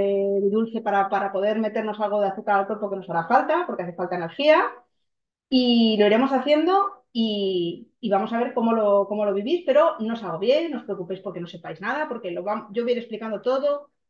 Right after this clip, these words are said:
todas las veces que haga falta, para que todas estemos, eh, en el mismo tiempo haciendo las mismas cosas.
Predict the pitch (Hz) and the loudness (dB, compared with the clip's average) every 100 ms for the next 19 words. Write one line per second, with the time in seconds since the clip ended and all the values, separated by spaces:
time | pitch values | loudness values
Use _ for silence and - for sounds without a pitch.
0 | 240 247 247 214 226 214 190 180 240 262 | 2 2 2 -2 -6 -8 -8 -4 -4 -2
1 | 330 233 180 170 - 226 233 220 208 196 | -4 -2 -4 -6 -2 0 0 -2 -6 -8
2 | - - _ _ - - 190 190 190 190 | -8 -16 _ _ -12 2 6 8 8 6
3 | 190 190 208 214 220 285 262 269 320 339 | 6 4 4 6 8 8 6 4 4 2
4 | - 208 185 175 160 - - - _ _ | 2 2 2 0 -6 -10 -18 -20 _ _